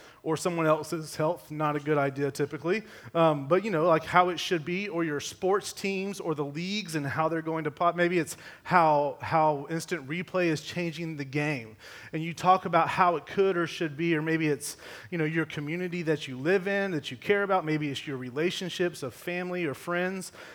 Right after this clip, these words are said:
Maybe it's your church that you like to talk about how it should or could be.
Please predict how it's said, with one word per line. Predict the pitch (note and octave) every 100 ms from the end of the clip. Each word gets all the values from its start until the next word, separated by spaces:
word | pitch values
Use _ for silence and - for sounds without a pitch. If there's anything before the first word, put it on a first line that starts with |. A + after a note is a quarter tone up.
| - -
Maybe | D3+ E3 E3+
it's | E3 -
your | D3 B2+
church | - - F#3 A3 - - - -
that |
you | D3+
like | D3+ C#3
to |
talk | C3 D#3
about | D3+ D3+
how | - D#3 C3
it | F3 G3
should | - F#3+ F#3+ F#3+
or | F3
could | E3+ G3 E3+
be. | F#3+ F#3